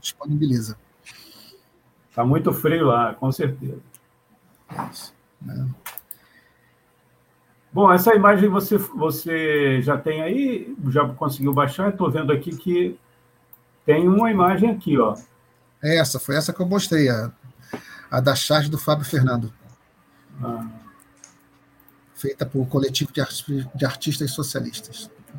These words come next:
Speaker 2: Uhum. Eu tô com um probleminha aqui, não tô conseguindo visualizar.
Speaker 1: Você não,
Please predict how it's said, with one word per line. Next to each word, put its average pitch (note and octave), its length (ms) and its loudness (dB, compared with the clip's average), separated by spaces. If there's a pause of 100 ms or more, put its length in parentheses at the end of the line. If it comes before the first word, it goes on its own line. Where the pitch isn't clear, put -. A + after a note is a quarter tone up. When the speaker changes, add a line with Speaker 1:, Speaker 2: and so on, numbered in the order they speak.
(560)
Speaker 2:
Uhum. C3 480 0 (2750)
Eu C3 120 -6
tô C#3+ 160 -2
com C#3+ 180 -2
um C#3 60 2
probleminha C#3 500 6
aqui, C#3 220 0
não C#3+ 120 2
tô D3 160 0
conseguindo C3 600 0
visualizar. B2+ 500 2
Speaker 1:
Você C3+ 120 -2
não, C3 120 0